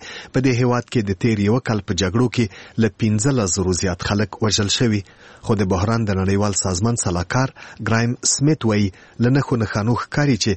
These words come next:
د افغانستان په جګړه کې د ملکي وګړو او د جګړې د ګډونوالو په ګډون د وژل شویو کسانو شمیر په دوه زره اتلسم کال کې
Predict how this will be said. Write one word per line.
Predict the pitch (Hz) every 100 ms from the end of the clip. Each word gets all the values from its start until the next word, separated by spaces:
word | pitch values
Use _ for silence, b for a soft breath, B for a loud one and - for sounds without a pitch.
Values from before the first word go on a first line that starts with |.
| B B B
د | 110
افغانستان | - 98 92 107 95 98
په | 87
جګړه | 92 110 107
کې | 98
د | 90 92
ملکي | 95 - 113
وګړو | 95 90 123 131 B B B 107
او | 104
د | 92 92
جګړې | 98 90 117
د | 104 92
ګډونوالو | 92 101 104 123 117 92
په | 98 98
ګډون | 101 135 131 B B B
د | 135
وژل | 123 135 -
شویو | 147 123 - 101
کسانو | 110 95 90 -
شمیر | 101 95 -
په | 104
دوه | 92 98
زره | 95 95 -
اتلسم | - 90 - 104
کال | 90 131 -
کې | 127